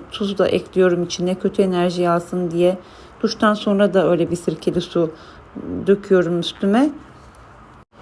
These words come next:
Evimi de yine kötü enerjilerden koruması için sirkeyle siliyorum sıklıkla. O yüzden ben çok fazla kullanıyorum. Çok fazla kullandığım için de zaten yemeklerde çok lezzetli oluyor ya da sabah aç karnınızla, e,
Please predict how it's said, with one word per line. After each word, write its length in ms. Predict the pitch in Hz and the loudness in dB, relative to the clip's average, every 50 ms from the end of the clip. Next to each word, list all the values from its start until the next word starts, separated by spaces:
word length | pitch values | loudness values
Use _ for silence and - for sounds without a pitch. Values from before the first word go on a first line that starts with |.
| - - - - | -20 -20 -10 -4
Evimi 380 | - 202 208 226 226 247 254 208 | 0 2 2 4 4 4 6 6
de 60 | 214 | 4
yine 240 | 202 180 175 175 175 | 4 4 2 0 0
kötü 260 | - - 196 - 208 | 0 -2 0 2 2
enerjilerden 680 | 190 190 180 170 175 180 180 175 170 170 165 170 170 175 | 2 2 2 0 0 -2 -2 0 0 0 0 -2 -2 -2
koruması 480 | 175 - 185 175 175 175 180 180 - 185 | 0 0 0 2 2 0 -2 -2 -2 -4
için 240 | 175 - - 180 175 | -4 -2 -4 -4 -4
sirkeyle 520 | 170 - 175 170 - - 190 175 165 170 | -4 -6 -8 -8 -4 -2 0 2 2 0
siliyorum 500 | 170 - - 165 160 165 160 156 165 160 | -2 -4 -6 -4 0 0 2 0 0 -2
sıklıkla. 720 | - - 202 - - - 226 226 - 233 226 240 247 254 - - - - - - - - - | -4 -6 -8 -4 -2 -2 -2 -2 0 0 0 0 0 -2 -6 -18 -20 -20 -20 -20 -20 -8 -2
O 100 | 208 214 | 0 2
yüzden 320 | 196 175 180 208 233 240 226 | 2 2 2 2 2 2 2
ben 120 | 220 220 | 2 0
çok 200 | 214 - 226 - | 0 -4 -8 -4
fazla 300 | - 196 185 165 160 170 | 0 0 0 2 0 -2
kullanıyorum. 680 | 165 - - 147 156 156 151 151 156 170 208 277 302 | -4 -4 -4 -4 -2 -2 -2 -2 -2 -2 0 -2 -2
Çok 200 | 277 - 226 - | -2 -2 -4 -2
fazla 320 | - 190 175 170 175 170 - | -2 -2 0 0 -2 -4 -2
kullandığım 480 | - 170 170 165 165 160 190 196 190 | -2 -2 -2 -2 -2 0 0 0 0
için 300 | 165 - - - 147 151 | -2 -4 -6 -6 -4 -2
de 140 | 180 214 285 - - - - - - - - - - - | -2 -4 -4 -6 -12 -20 -20 -20 -20 -20 -20 -20 -16 -8
zaten 340 | 139 160 180 170 170 - 165 | -2 -2 0 0 0 -2 -2
yemeklerde 760 | 160 151 151 151 151 147 - 151 143 139 139 123 - 139 135 - - | 0 0 0 0 -2 -4 -4 -4 -4 -4 -2 -2 -4 -4 -4 -6 -10
çok 180 | - - - 139 | -14 -8 -4 -4
lezzetli 360 | 139 127 135 135 131 - 143 | -4 -2 -2 -4 -4 -4 -4
oluyor 340 | 131 135 131 139 151 170 202 | -4 -4 -2 -2 0 0 2
ya 160 | 202 165 143 | 2 2 0
da 80 | 143 143 | 0 -2
sabah 360 | - 139 - 156 151 147 151 | -4 -4 -4 -4 -4 -6 -6
aç 200 | 151 - - - | -8 -10 -8 -6
karnınızla, 580 | 143 135 135 135 135 135 123 - 139 139 131 131 - - - - - - - - - - - - | -4 -4 -4 -4 -6 -8 -8 -6 -4 -4 -4 -6 -10 -18 -20 -20 -20 -20 -20 -20 -20 -16 -10 -8
e, 600 | 135 143 143 143 139 139 139 139 135 - - - | -6 -4 -2 -2 -2 -2 -4 -4 -6 -6 -6 -8